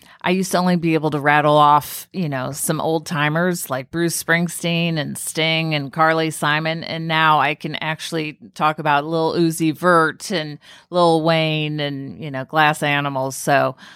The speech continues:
uh, my music knowledge has certainly, uh, grown.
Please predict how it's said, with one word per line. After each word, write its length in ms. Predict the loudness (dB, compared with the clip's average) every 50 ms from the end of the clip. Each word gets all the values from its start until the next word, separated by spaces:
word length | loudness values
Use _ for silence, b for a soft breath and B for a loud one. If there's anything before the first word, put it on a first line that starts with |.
| B B B -10
uh, 200 | -6 -6 -6 -4
my 160 | -4 -4 -4
music 420 | -4 -4 -4 -4 -4 -6 -6 -4
knowledge 360 | 0 0 2 2 2 0 0 -4
has 220 | -8 -8 -8 -8
certainly, 800 | -10 -6 -4 -4 -4 -4 -4 -6 -6 -6 -6 -6 -8 -10 -12 -16 _ -18 _
uh, 200 | -12 -12 -12 -12
grown. 440 | _ -6 -6 -6 -6 -6 -10 -14